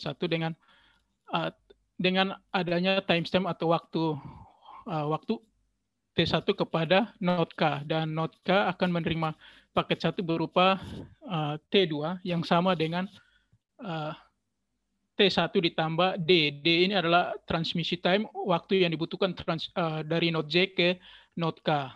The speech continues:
Nah, selanjutnya node K akan mengirimkan paket dua kembali ke node J. Ini dilabel dengan timestamp, eh, T tiga, T tiga, dan node J akan menerima paket tersebut, eh, dengan timestamp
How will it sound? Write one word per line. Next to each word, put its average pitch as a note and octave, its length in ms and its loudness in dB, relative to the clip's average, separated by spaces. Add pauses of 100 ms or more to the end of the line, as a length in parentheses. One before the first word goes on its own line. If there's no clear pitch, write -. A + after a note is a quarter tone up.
(380)
Nah, E3 160 -6
selanjutnya G3+ 580 0
node F3+ 220 -2
K G#3 160 4
akan G3 160 -2
mengirimkan F3+ 400 -2 (640)
paket G3 320 0
dua G3 320 4
kembali E3 400 -2
ke E3+ 160 -2
node D#3 240 -4
J. D3+ 400 -4
Ini F3+ 240 -4 (160)
dilabel E3+ 1400 -4
dengan E3 320 -4 (160)
timestamp, E3 640 -4 (320)
eh, D#3 160 -4
T - 80 -8
tiga, D3+ 400 -4 (460)
T D3 160 -2
tiga, D3 320 -2
dan D3 280 -2
node D#3+ 280 -2
J E3+ 320 4 (160)
akan F#3+ 360 -2
menerima E3+ 600 -2
paket E3 320 -4
tersebut, E3+ 400 -2 (960)
eh, - 320 -2
dengan F#3 560 2
timestamp E3+ 720 0